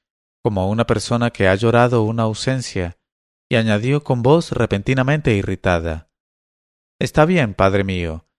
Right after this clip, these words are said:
dime qué habría sucedido si hubiese tenido yo la indiscreción de hablar a mi esposo, como me habías aconsejado que hiciera, impulsado por tu visir de Brea. Sí, ¿qué habría sucedido?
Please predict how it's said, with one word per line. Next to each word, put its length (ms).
dime 560
qué 140
habría 320
sucedido 560
si 140
hubiese 340
tenido 520
yo 180
la 80
indiscreción 760
de 80
hablar 320
a 80
mi 120
esposo, 640
como 240
me 140
habías 360
aconsejado 600
que 120
hiciera, 580
impulsado 640
por 160
tu 140
visir 360
de 120
Brea. 520
Sí, 460
¿qué 100
habría 320
sucedido? 720